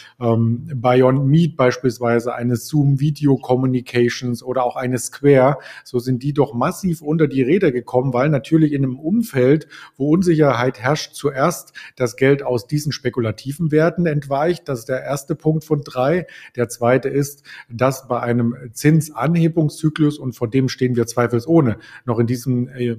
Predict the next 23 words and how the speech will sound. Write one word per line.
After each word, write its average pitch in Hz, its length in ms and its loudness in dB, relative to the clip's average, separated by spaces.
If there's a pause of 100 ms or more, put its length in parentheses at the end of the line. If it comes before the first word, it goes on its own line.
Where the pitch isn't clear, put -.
Monat 123 500 0
möchte 120 320 0
die 117 160 -8
U-S-Notenbank 113 680 -6
Fed 120 220 -2
die 113 100 -8
Zinsen 123 500 -4 (200)
erstmalig 127 560 0
seit 113 200 -4
vielen 120 240 0
Jahren 110 200 0
wieder 117 220 -4
anheben. 147 520 2 (260)
Und 117 200 -4
das, 139 240 -2
äh, 135 300 -2 (220)
erschwert 151 480 2
natürlich 147 320 -4
die 139 100 -16
Kapitalaufnahme 135 1000 -4
für 107 120 -6
solche, 110 400 0
äh, 113 60 -2